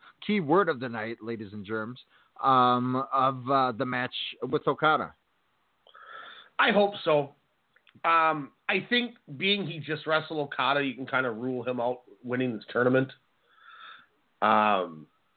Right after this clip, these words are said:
Speaker 2: 'cause I, I, I mean, I don't think, I don't think they put him right back in the match at Sakura Genesis with him. I do think this gives you an opportunity to have a guy like Chuck Taylor beat Sonata, and you could set up for a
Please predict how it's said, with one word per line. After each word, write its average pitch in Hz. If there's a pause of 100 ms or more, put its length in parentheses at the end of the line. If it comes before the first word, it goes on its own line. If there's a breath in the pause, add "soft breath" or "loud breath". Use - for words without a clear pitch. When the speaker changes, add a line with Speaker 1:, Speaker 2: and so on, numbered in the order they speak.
(380)
Speaker 2:
'cause 160
I, 160
I, 147 (100)
I 151
mean, 135 (120)
I 156
don't 151
think, 156 (100)
I 147
don't 147
think 151
they 139
put 143
him 131
right 131
back 131
in 135
the 123
match 120
at 107
Sakura 117
Genesis 113
with 107
him. 110 (720 loud breath)
I 202 (120)
do 302
think 240
this 202
gives 208
you 190
an 190
opportunity 180
to 156
have 151
a 156
guy 143
like 143
Chuck -
Taylor 151
beat 139 (100)
Sonata, 220 (580 soft breath)
and 170
you 165
could 156 (100)
set 190
up 175
for 165
a 147